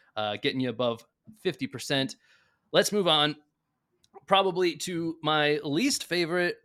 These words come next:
part of fantasy football, uh, but it does matter. It's actually, in fantasy leagues, this is probably the one thing I would say when it comes to scoring is over-indexed by far the most.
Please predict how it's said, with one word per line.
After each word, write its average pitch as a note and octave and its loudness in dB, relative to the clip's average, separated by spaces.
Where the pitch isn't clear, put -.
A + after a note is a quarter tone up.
part D3+ 2
of C3+ 0
fantasy D3 -2
football, A#2 -4
uh, G#2+ 0
but D3+ 4
it D3 0
does D#3 4
matter. C3+ 0
It's C3+ -4
actually, D#3 2
in C3 -2
fantasy F#3 0
leagues, D#3+ -2
this D3+ -4
is D3+ -8
probably C#3 0
the B2 -4
one C3+ -2
thing C3+ -4
I A#2 -2
would A2+ -6
say A#2 -2
when C3+ -6
it - -12
comes B2 -4
to A2+ -10
scoring D3+ 0
is A2 -8
over-indexed B2+ -2
by D3+ 4
far C#3 2
the C3+ -2
most. C3 -4